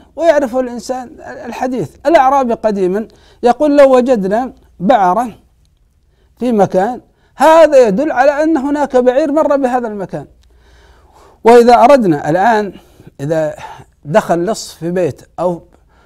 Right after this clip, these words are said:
وجدوا آثار أقدام، ماذا يصنعون؟ هل هم يناقشون أنه دخل شخص ولا ما دخل شخص؟ لا، هم يناقشون الآن: "لمن هذه الأقدام؟ لمن هذه الأقدام؟"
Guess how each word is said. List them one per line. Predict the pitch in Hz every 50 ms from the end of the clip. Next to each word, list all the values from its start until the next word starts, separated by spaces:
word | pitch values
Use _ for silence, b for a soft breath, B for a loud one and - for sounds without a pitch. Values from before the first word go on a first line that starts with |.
| b b b -
وجدوا | 147 165 160 180 220 262 269 226 254 240 214 247 233 208 208 196
آثار | 175 - 247 254 247 233
أقدام، | 196 - 202 196 208 180 143
ماذا | 151 208 269 294 262 262
يصنعون؟ | 214 - - 170 151 143 151 151 156 - _ _ _ _ _ _ _ _ _ _ _ _
هل | - 233 302 330 269
هم | 240 311 349 330
يناقشون | 294 294 285 285 277 277 - 269 214 254 320 320 277 226 - -
أنه | - 277 277 262 254 233 202 196 196 -
دخل | 180 254 349 - - - 294 240
شخص | - 339 - - 302
ولا | 302 294 285
ما | 285 311 302
دخل | 302 294 - 269 277 269 262
شخص؟ | - 311 - - -
لا، | 277 302 208 - 277 170 123 b b b b b b
هم | 208 269 311 311 311 254 233 247
يناقشون | 254 247 254 247 233 - 226 226 - 269 277 277 269
الآن: | 254 226 254 302 285 247 220 226
"لمن | 277 359 349 349 320 302 226
هذه | 262 294 302 277 254 220 247
الأقدام؟ | 240 233 208 196 - 202 202 240 254 233 165 143 - _ _ _ _ _ -
لمن | 196 277 302 311 294 240
هذه | 254 269 262 226 226 226
الأقدام؟" | 202 190 180 - 190 202 240 226 185 139